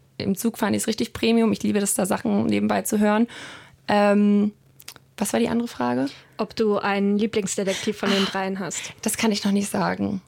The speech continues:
Speaker 1: Dafür kann ich die noch zu wenig so auseinanderhalten, muss ich sagen. Also da bin ich noch nicht so genug drin.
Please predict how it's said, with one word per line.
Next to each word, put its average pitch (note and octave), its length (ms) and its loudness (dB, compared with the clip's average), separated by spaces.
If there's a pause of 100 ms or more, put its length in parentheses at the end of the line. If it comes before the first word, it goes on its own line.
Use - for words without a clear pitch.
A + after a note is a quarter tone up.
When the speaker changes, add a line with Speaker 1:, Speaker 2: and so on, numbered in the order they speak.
Speaker 1:
Dafür A#3 220 0
kann B3+ 160 2
ich A#3 100 0
die A#3+ 100 0
noch A3+ 160 4
zu A#3 200 -2
wenig A#3+ 240 2
so A3+ 200 4
auseinanderhalten, F#3+ 920 2
muss F#3 180 0
ich - 80 -8
sagen. F#3 320 2
Also F#3 140 0
da F#3 200 2
bin G#3 360 -2
ich G#3 100 0
noch G#3 80 2
nicht G3+ 240 0
so F#3+ 260 2
genug F#3 280 0
drin. F3 400 0